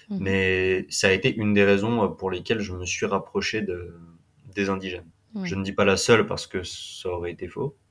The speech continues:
Speaker 2: mais ça a été une des, une des raisons. Apprendre, euh, bah, comment, euh, comment juste avancer dans la jungle,
Speaker 1: Bah oui.
Speaker 2: euh, reconnaître des lianes avec lesquelles je peux, euh, je peux, dans lesquelles je peux trouver de l'eau, parce qu'on, on, je le présente dans la vidéo, mais on peut trouver de l'eau dans des lianes.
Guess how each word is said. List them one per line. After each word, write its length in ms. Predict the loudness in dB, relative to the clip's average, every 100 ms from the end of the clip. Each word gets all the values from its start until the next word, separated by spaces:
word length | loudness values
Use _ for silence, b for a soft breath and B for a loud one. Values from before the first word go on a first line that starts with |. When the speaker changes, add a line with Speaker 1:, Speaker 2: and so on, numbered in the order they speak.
| -6
Speaker 2:
mais 80 |
ça 140 | 0 0
a 20 |
été 140 | 2
une 140 | 2 2
des, 120 | 0
une 180 | -2 -2
des 100 | 2
raisons. 260 | 2 0 -4 B B B B B B
Apprendre, 520 | -6 -2 2 4 4
euh, 420 | 4 4 2 -4 _ -8
bah, 100 | -4
comment, 580 | 0 2 4 4 2
euh, 120 | 0 -2
comment 280 | 0 2
juste 320 | 2 0 -2 0
avancer 380 | 2 2 0 2
dans 100 | 4
la 140 | 6
jungle, 360 | 6 4 2 -4 -14 _ _
Speaker 1:
Bah 100 | -16 -12
oui. 100 | -14 -14 -14
Speaker 2:
euh, 100 | -8
reconnaître 600 | -6 0 2 2 0 0
des 120 | 0
lianes 460 | 6 8 8 4 -4 _ _
avec 220 | -8 -6
lesquelles 280 | -6 -2 -2
je 100 | -4
peux, 300 | -4 0 2
euh, 220 | 2 0
je 100 | -4
peux, 280 | -10 -8 -8
dans 120 | -4
lesquelles 240 | -4 -2 0
je 100 | 0
peux 160 | -2
trouver 300 | -8 -6 -4
de 80 | 2
l'eau, 140 | 4 2
parce 160 | -2
qu'on, 400 | -14 -14 -12 -14
on, 80 | -12
je 80 | -6
le 80 | -4
présente 320 | 2 2 2
dans 100 | 2
la 80 | 0
vidéo, 300 | 0 4 6
mais 120 | 6
on 80 | -2
peut 140 | -8
trouver 260 | -12 -6 -6
de 60 | -2
l'eau 100 | -2
dans 160 | 0
des 120 | 0
lianes. 340 | 2 4 4